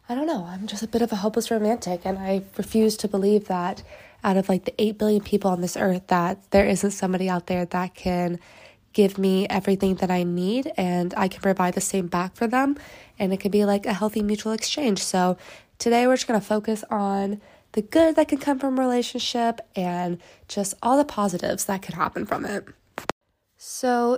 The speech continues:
throughout my seasons of being single, I have put together a list of things I've really enjoyed that guys have done for me, or things I've noticed that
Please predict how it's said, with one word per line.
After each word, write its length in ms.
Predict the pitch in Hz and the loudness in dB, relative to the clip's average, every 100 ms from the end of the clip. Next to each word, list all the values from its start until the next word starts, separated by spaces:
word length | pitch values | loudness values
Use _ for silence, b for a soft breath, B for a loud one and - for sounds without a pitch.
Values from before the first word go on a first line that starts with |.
| 247 | -2
throughout 460 | 247 240 240 339 | -2 -2 -2 -6
my 240 | 294 294 285 | -6 -4 -4
seasons 680 | 277 - 202 196 190 196 | -6 -4 -4 -2 -6 -6
of 200 | - 190 | -6 -6
being 260 | 196 190 185 | -2 -2 -2
single, 640 | - 196 180 175 175 180 - - | -4 -4 -4 -2 -2 -4 -6 -4
I 540 | 196 208 226 240 240 - | 0 0 0 -2 -6 -4
have 640 | 220 208 202 202 190 - b b b b | -2 0 0 0 -2 -8 b b b b
put 220 | - 208 214 | -6 -6 -2
together 720 | 202 202 190 190 190 190 - | -4 -2 -2 -2 -2 -2 -4
a 500 | 190 180 180 180 202 - | -6 -4 -4 -6 -8 -10
list 560 | 196 214 277 285 - - _ | -8 -4 -2 -4 -8 -10 _
of 460 | 214 208 208 202 - b b b b - | -2 0 0 -2 -10 b b b b -4
things 300 | 220 208 208 | -2 -2 -2
I've 260 | 202 180 | -4 -2
really 220 | 196 196 196 | -2 0 -2
enjoyed 420 | 180 214 220 233 | -2 0 0 0
that 140 | 240 | -4
guys 320 | 220 214 214 | -4 -4 -2
have 140 | 214 214 | -6 -4
done 380 | 208 208 208 214 | 0 0 0 -2
for 180 | 220 | -2
me, 300 | 208 208 208 | -2 0 0
or 420 | 233 196 185 180 180 b b b _ | 0 -2 -2 -4 -8 b b b _
things 240 | 214 196 | -2 0
I've 220 | 190 175 185 | -2 -2 -4
noticed 880 | 202 247 254 247 240 - - - | -2 0 2 2 0 -4 -12 -6
that 400 | 220 196 185 - | -2 0 0 -4